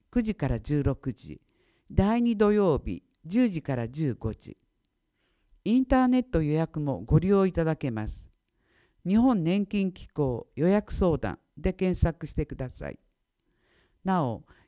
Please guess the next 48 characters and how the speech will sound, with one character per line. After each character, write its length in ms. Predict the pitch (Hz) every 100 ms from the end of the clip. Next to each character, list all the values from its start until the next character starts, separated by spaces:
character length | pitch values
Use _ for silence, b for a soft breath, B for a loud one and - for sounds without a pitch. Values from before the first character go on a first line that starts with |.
| -
イ 140 | 226
ン 60 | 262
タ 220 | 254 247
ー 40 |
ネ 140 | 240 247
ッ 20 |
ト 180 | - 160
予 120 | 139
約 320 | 139 - 143
は 180 | 127 127 b b b
翌 240 | - 165 233
々 200 | 240 233
日 320 | 233 165 120 -
以 100 | -
降 300 | 180 214 175
の 280 | 139 120 101 b b
相 260 | - 226 233
談 260 | 233 220
日 120 | 147 135
か 140 | 131
ら 100 | 107 -
予 140 | 147
約 220 | 175 170
で 120 | 151
き 160 | 143 127
ま 180 | 110 107
す。 240 | - - - _ _ _ _ _ _ _
イ 180 | - 226
ン 60 |
タ 220 | 247 247 240
ー 40 |
ネ 120 | 233
ッ 40 | 233
ト 200 | - 147
予 80 |
約 320 | 139 151 - 139
の 180 | 131
受 240 | 95 - 202
付 260 | - 190
時 140 | 165 -
間、 300 | - 104 - _ _ _ _ _ _ _ _ _ _
同 340 | 160 240 214
日 340 | 170 190 196 143
祝 260 | - -
日 300 | 185 98 -
を 100 | 180
含 300 | 160 - 165
め、 260 | 131 104